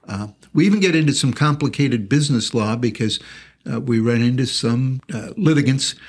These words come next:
who have very complex business interests that have to be straightened out as part of the divorce. So, uh,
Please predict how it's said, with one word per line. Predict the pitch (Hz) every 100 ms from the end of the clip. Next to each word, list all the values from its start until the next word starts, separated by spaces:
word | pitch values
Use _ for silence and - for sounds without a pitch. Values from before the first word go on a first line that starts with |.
| - _
who | 127 123
have | 101 123 120 117 104
very | - 113 131 139
complex | 127 123 120 110 127 120 113
business | 131 143 117 104 -
interests | 107 - 110 -
that | 117 107
have | 120 -
to |
be | 113 110
straightened | - 113 107 110 104
out | 107 107
as | 101 - - - -
part | 113 101
of | 98
the | 98
divorce. | 98 131 98 - - _ _ - - - -
So, | - - 135 127 127 127 -
uh, | 98 - -